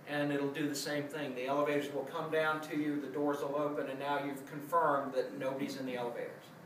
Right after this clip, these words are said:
Okay, any questions about phase one or phase two recall? Phase one is automatic.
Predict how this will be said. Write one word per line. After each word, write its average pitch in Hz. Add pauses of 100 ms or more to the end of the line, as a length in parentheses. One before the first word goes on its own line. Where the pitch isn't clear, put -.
(2000)
Okay, 120
any 143
questions 147
about 143
phase 147
one 147
or 139
phase 135
two -
recall? 117
Phase 165
one 170
is 156
automatic. 156